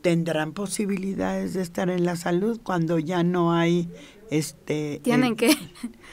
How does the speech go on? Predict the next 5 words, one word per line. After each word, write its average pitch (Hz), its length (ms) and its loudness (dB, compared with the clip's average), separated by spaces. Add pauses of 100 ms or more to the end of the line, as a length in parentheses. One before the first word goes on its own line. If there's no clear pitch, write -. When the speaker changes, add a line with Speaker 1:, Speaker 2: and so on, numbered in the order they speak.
(220)
Speaker 1:
no, 185 200 2 (400)
ya 190 280 6
no 196 240 4
hay, 190 320 2
este, 160 680 2